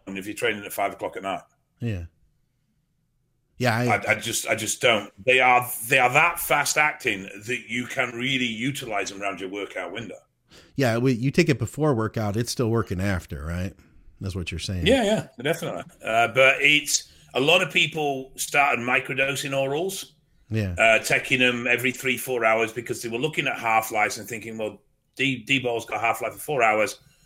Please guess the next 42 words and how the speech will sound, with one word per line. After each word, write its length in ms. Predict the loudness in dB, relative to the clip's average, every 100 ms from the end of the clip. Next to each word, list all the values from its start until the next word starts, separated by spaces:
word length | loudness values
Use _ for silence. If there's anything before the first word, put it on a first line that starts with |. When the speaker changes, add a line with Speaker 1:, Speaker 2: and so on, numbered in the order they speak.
| _
Speaker 1:
so 180 | -4 2
I 60 | 4
need 180 | 4 2
to 180 | -4
take 180 | -4 -4
it 60 | -2
every 180 | -4 -4
four 340 | -4 -2 2
hours." 500 | 4 4 0 -6 -14 -18 _ -4
Speaker 2:
Yeah. 260 | -4 -2 -2
Speaker 1:
But 80 |
what 180 | 0 2
they 80 | 2
didn't, 380 | 2 0 -2 -8 -10
didn't 240 | -2 0 0
consider 480 | 0 2 4 4 4
is 260 | 4 0 2
that 240 | 2 2 -4 _ _ _ _
it's 200 | 2 4
a 60 | 6
little 200 | 6 8
bit 160 | 6 4
different 280 | 2 0
if 40 | -4
they're 100 | -2
mixed 260 | -2 -4
with 120 | -8 -6
an 60 |
injectable. 640 | -6 -2 -2 -2 -6 -6 -6 _ _ _ _
But 100 | 0
if 80 | 2
you 80 | 2
imagine 400 | 2 2 2 4
a, 180 | 4 4
an 80 | 4
oral 320 | 6 6 8
only, 420 | 8 8 4 0 -6 _
um, 260 | 2 4 2
cycle 400 | 2 2 2 -2
of 80 | 0
D-ball, 500 | 0 2 2 0 -6 _ _ _
Speaker 2:
Yeah. 240 | -4 -2